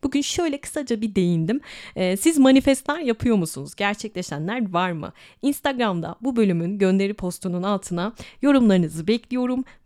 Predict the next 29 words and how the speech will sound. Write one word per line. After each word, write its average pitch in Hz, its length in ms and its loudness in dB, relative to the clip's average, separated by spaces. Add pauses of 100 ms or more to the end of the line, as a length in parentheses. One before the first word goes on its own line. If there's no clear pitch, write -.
Bir 330 220 4
bölümün 285 420 6
daha 233 200 2
sonuna 160 460 -2
geldik 220 440 -4
ve 165 160 -4
bu 208 120 -2
bölümü 175 540 0
Göte'nin 170 440 -4
şu 202 160 -6
sözleriyle 160 540 -2
kapatmak - 500 -8
istiyorum. 107 400 -4 (280)
Göte 226 340 -4
der 196 200 0
ki, 160 240 -14 (180)
"Yapabildiğin 202 880 -4 (100)
veya 175 320 -2 (100)
hayal 185 400 -6
edebileceğin 156 760 -4 (140)
her 285 180 -4
şeye 165 340 -6
başla. 151 420 -10 (340)
Cesarete, 165 800 -6 (180)
deha, 160 560 -6 (200)
güç 185 460 -8 (160)
ve 160 260 -6
sihir 170 600 -10
dahildir." 156 640 -10